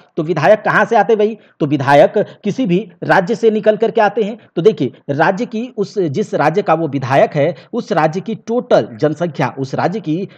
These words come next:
टोटल जनसंख्या यानी कि यहाँ पर क्या है, स-, आनुपातिक प्रतिनिधित्व है, ठीक है, टोटल राज्य की जनसंख्या और उस राज्य के टोटल विधायकों की संख्या, उस राज्य के टोटल विधायकों की संख्या, याद रखिएगा, उस राज्य के टोटल विधायकों की संख्या को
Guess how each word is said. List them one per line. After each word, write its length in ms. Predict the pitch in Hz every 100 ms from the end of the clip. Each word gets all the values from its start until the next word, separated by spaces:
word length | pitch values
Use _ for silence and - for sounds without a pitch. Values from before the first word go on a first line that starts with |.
| _
टोटल 360 | 226 240 277 240
जनसंख्या 580 | 143 135 147 139 143 226
यानी 160 | 160 151
कि 100 | 160
यहाँ 140 | 151
पर 120 | 160
क्या 160 | 175 233
है, 200 | 123 - 143
स-, 160 | - 135 127 131 127
आनुपातिक 420 | 135 135 135 175
प्रतिनिधित्व 600 | - 139 147 135 170 202
है, 140 | 165 180 _ -
ठीक 140 | 160
है, 100 | 233 - - -
टोटल 320 | 202 202 247
राज्य 260 | 147 135 143
की 120 | 175
जनसंख्या 500 | 165 156 156 165 175 - 208
और 300 | 190 - -
उस 200 | 262 -
राज्य 360 | - 135 170 180
के 240 | - 139 - -
टोटल 420 | 220 240 285 269
विधायकों 600 | 147 143 131 143 151 240
की 120 | 151
संख्या, 300 | 123 117 110
उस 240 | 117 135 -
राज्य 260 | 127 180
के 260 | - 143 170 - _ -
टोटल 400 | 240 247 269 190
विधायकों 640 | 135 135 135 147 147 214
की 140 | -
संख्या, 320 | - 117 107 113
याद 200 | 147 180
रखिएगा, 340 | - 135 120 - -
उस 160 | 156 160
राज्य 240 | 156 190
के 300 | 143 151 175 - -
टोटल 360 | 220 233 262 254
विधायकों 600 | 143 131 139 151 - 247
की 100 | 156
संख्या 380 | 147 139 143 147
को 400 | 147 135 170